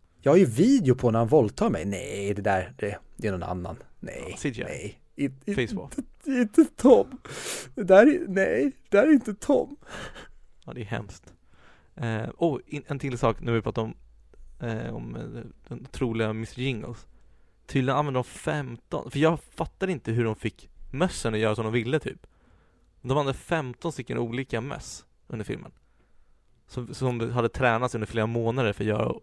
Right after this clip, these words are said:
Speaker 2: olika tricks.
Speaker 1: Mhm. Ja, det är, och jag älskar den, för den här filmen är ju väldigt, väldigt ambitiöst gjord.
Speaker 2: Mm.
Speaker 1: Och jag gillar den när man går så stenhårt in i det. Idag, då hade man ju C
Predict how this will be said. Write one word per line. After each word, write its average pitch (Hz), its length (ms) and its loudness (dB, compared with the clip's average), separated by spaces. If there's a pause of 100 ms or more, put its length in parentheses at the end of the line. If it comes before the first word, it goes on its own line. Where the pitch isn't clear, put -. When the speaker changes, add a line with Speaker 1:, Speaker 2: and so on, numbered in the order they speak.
Speaker 2:
olika 107 340 -2
tricks. - 460 -14 (160)
Speaker 1:
Mhm. 110 600 -4 (360)
Ja, 104 120 0
det 95 100 -2 (180)
är, 92 60 -2
och 104 120 0
jag 107 140 2
älskar 113 340 0
den, 92 360 -4 (280)
för - 100 -10
den 110 60 0
här 104 40 0
filmen 98 320 -4
är 95 60 -6
ju 95 80 -6 (220)
väldigt, 90 800 -4
väldigt - 340 -8
ambitiöst 95 600 -6
gjord. - 260 -6 (560)
Speaker 2:
Mm. 117 200 -14 (420)
Speaker 1:
Och 107 100 -2
jag 101 60 2
gillar 92 360 -2
den 87 320 -10
när 104 140 -4
man 90 280 -6 (120)
går 104 220 -8
så - 100 -8
stenhårt 95 640 -4
in 92 220 -6
i - 20 -10
det. - 120 -10
Idag, 98 340 -2
då - 80 -4
hade - 120 -6
man - 100 -8
ju - 40 -10
C - 180 -6